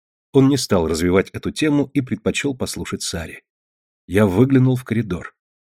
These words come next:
Напуганный мной жрец возвращался. И не один, а с приятелями. Я налетел на него еще яростнее, чем раньше. Малый оказался отнюдь не героем. Он взвизгнул и пустился наутек.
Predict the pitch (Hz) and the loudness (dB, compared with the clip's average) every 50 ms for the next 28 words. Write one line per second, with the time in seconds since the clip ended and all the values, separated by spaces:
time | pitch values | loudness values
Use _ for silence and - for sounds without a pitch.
0 | _ _ _ _ - 87 98 - - - 175 160 160 156 151 131 120 120 127 123 | _ _ _ _ -2 0 0 2 2 2 4 6 6 6 8 8 8 8 6 6
1 | 90 85 101 101 131 135 127 - - - - 101 110 98 104 110 104 - - - | 4 4 4 4 4 4 2 -2 -10 -6 -2 0 0 2 2 2 0 0 -2 -4
2 | 92 82 82 - - - - - - _ _ _ _ _ _ _ _ _ 110 110 | -4 -4 -4 -6 -10 -10 -12 -14 -20 _ _ _ _ _ _ _ _ _ 4 6
3 | 113 113 113 107 101 90 85 107 147 156 143 - - - 127 - - 120 123 117 | 6 8 8 6 4 4 4 4 4 4 4 0 -4 -4 -4 -4 -2 0 2 4
4 | 101 85 73 - - 78 - - - - _ _ _ _ _ _ _ _ _ _ | 4 2 2 -2 -6 -12 -14 -14 -16 -18 _ _ _ _ _ _ _ _ _ _
5 | _ _ _ _ - 87 92 110 135 151 147 - - _ 98 104 110 110 107 - | _ _ _ _ -4 2 4 6 6 6 4 2 0 _ 2 4 6 6 6 4
6 | 156 160 147 139 131 127 127 131 123 117 - - 110 95 113 131 123 110 - - | 4 4 6 6 6 8 8 8 6 6 4 2 4 4 4 4 2 2 0 0
7 | 113 110 107 - 110 104 98 95 85 80 - - - - - - _ _ _ _ | 0 0 0 0 0 2 2 2 0 -2 -4 -8 -8 -10 -14 -18 _ _ _ _
8 | _ _ _ _ _ - 95 113 147 175 175 175 180 175 - - - - 117 101 | _ _ _ _ _ 0 2 4 6 6 6 6 4 4 2 0 -2 0 2 2
9 | 104 139 147 127 - 131 117 104 - - 110 117 120 - - 113 104 104 98 85 | 4 2 2 2 2 2 2 4 4 4 4 4 2 0 -2 0 2 2 2 2
10 | 82 80 80 78 87 - _ _ _ _ _ _ _ - 110 110 101 90 80 - | 2 0 -2 -6 -10 -14 _ _ _ _ _ _ _ 0 2 2 2 2 0 2
11 | 95 123 175 190 139 127 139 156 175 165 147 - - 165 165 - - 135 117 - | 4 4 4 4 4 4 4 4 4 4 2 0 -2 -4 -2 0 0 0 0 0
12 | - 113 113 107 - 110 104 101 101 98 95 - 101 - - - - _ | 0 -2 -2 -2 -2 0 0 0 0 0 -2 -4 -6 -8 -8 -12 -20 _